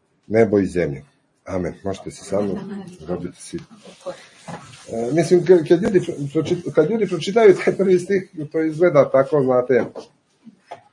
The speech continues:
Speaker 1: u svetu izgleda to kao ludost. Ljudi koji su vernici navikli su se na taj stih, čuli su ga sto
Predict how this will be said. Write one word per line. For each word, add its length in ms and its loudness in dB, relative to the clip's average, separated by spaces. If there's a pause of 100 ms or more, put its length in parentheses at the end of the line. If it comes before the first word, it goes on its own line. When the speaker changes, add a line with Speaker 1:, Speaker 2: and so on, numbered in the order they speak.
(2250)
Speaker 1:
u 360 -10 (840)
svetu 460 2
izgleda 280 2
to 120 -6
kao 160 2
ludost. 720 2 (1120)
Ljudi 220 -4
koji 140 8
su 160 2
vernici 520 4
navikli 460 6
su 140 -14
se 140 -6
na 180 -2
taj 160 2
stih, 240 -8
čuli 260 -4
su 120 -12
ga 120 -8
sto 200 0